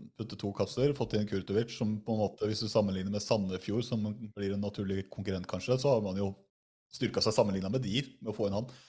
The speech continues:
Men, eh, jeg har ikke lest at de har, eh, det har i hvert fall ikke vært store oppslag om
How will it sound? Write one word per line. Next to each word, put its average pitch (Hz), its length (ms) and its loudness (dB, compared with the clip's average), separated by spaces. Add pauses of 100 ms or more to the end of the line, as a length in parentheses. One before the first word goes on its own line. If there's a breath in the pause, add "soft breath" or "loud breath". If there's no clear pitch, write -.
(260 loud breath)
Men, 120 180 8
eh, 120 200 8
jeg 123 100 12
har 123 140 6
ikke 202 180 2 (160)
lest 107 420 6
at 123 140 4
de 131 80 2
har, 117 160 8
eh, 113 480 4
det 117 80 0
har 113 60 8
i - 20 10
hvert - 60 0
fall 160 100 4
ikke 143 140 4
vært 131 80 -2
store 107 260 0
oppslag - 460 -4
om 98 80 -6